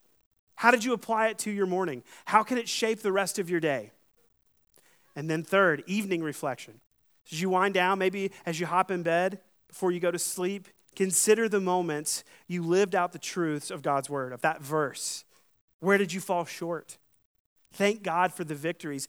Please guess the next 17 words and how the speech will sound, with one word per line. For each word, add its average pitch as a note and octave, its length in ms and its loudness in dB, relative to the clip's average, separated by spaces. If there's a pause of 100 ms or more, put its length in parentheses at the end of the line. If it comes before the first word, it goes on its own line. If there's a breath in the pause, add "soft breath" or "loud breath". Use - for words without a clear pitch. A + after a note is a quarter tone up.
(140)
Seek A3+ 360 2
his G3+ 200 -2
grace F3 400 0 (180 loud breath)
for F#3+ 360 2
the F#3+ 180 -4
areas E3+ 360 0
of C#3 100 -8
growth. C#3 400 -4 (600)
Let's E3 140 -8
make G3+ 140 4
it G#3 60 2
even G#3+ 180 2
more A3 140 8
practical. F3+ 540 0
Speak - 460 2
it, D3+ 240 -8 (540 soft breath)
right? G#3+ 180 6